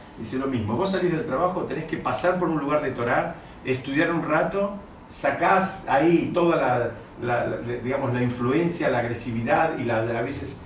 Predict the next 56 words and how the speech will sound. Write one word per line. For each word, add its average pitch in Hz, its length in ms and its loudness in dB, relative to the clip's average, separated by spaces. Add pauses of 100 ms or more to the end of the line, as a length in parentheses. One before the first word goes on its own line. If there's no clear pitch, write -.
(160)
los 127 160 0
sinsabores 147 640 2
que 147 80 -2
tienen 143 260 -4
que - 60 -4
ver 135 160 -2
con 123 160 -2
el 117 140 -2
día 135 140 0
a - 20 4
día 131 180 0
del 117 160 0
trabajo 147 640 2
y - 80 -4
después 143 280 -2
vas 120 180 -2
a - 60 -6
tu 107 120 -6
casa. 98 400 -10 (360)
Entonces 160 280 -6
acá 196 120 -2
lo 196 100 2
que 185 80 0
le 156 60 0
está 170 120 -2
diciendo 175 240 -2
muy 185 160 2
bien, - 220 0 (260)
te - 80 -6
dedicas 165 260 0
a 190 60 -2
trabajar, 180 640 2
no 196 80 -6
hay 208 80 0
problema, 117 460 0 (160)
no 196 60 -4
hay 214 80 2
ningún 240 140 2
problema 120 240 0
con 110 120 -4
eso, 98 240 -8 (280)
pero 117 160 -2
tenés 165 340 0
que 180 80 -2
tener 156 140 -2
un 147 120 -2
espacio 127 420 -6
de 113 60 -2
Torá. 95 320 -8 (960)
Tenés 135 280 0
que - 80 -6
tener 131 100 -2
un 120 80 -2
espacio 101 280 -8
de 98 60 -10
Torá. - 220 -10